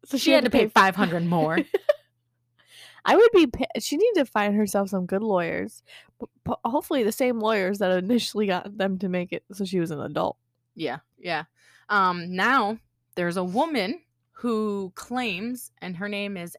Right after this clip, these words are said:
Speaker 2: Anna, I'm not gonna try to say her last, or her second last name, but it's, like, Gava, told the Daily Mail that Natalia really is a child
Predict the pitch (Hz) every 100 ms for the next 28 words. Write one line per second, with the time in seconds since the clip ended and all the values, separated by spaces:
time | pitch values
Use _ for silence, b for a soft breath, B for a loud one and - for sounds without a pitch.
0 | - 190 190 202 202 202 196 _ - 156
1 | 156 170 185 190 190 185 180 185 - 151
2 | 160 156 151 151 165 185 - - _ 165
3 | 143 139 151 147 - _ _ _ - -
4 | 180 185 160 _ _ 160 165 170 - 175
5 | 170 180 B B B 170 151 - 131 143
6 | - 151 156 175 190 - B B B 220
7 | 208 208 190 180 214 208 175 175 226 226
8 | 190 165 170 175 - 175 202 240 196 -
9 | _ - 233 285 - 185 233 175 - 160
10 | 233 185 143